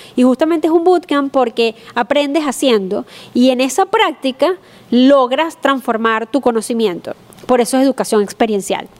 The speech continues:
En el bootcamp, no-, nosotros hemos tenido más de dieciséis mil inscripciones en pocos meses, ni siquiera en el año. Y al pasar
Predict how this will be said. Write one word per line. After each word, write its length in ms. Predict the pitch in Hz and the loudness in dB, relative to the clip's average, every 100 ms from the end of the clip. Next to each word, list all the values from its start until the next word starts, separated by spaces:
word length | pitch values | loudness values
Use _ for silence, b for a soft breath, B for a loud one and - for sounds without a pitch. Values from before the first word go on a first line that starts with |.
| - - - - - | -20 -20 -20 -20 -8
En 140 | - 370 | 0 0
el 100 | 427 | 2
bootcamp, 520 | 302 233 - 226 233 B B - | 0 0 0 -2 -2 B B 0
no-, 180 | 262 | 0
nosotros 280 | 247 247 302 | 0 0 0
hemos 180 | 349 392 | 2 0
tenido 500 | 349 370 339 226 214 B B B | 2 2 4 2 0 B B B
más 500 | 233 277 339 359 - | 2 4 4 0 0
de 140 | 285 | 0
dieciséis 540 | 285 285 294 247 247 247 | 2 0 0 0 0 0
mil 240 | 269 302 | 2 4
inscripciones 760 | 311 262 262 240 330 302 269 233 | 2 2 -2 0 0 0 -2 -4
en 180 | 240 214 | -2 -2
pocos 400 | - 277 269 294 | -2 -2 0 0
meses, 340 | 254 208 - | 0 0 -2
ni 120 | 185 208 | -8 -6
siquiera 360 | 226 269 277 | -4 0 0
en 100 | 330 | 0
el 120 | 269 | -2
año. 300 | 202 185 78 B B B B - | -4 -6 -14 B B B B 0
Y 280 | 277 196 - - | 2 2 0 -6
al 200 | 269 294 | -4 -2
pasar 360 | - 269 - | -2 -4 -2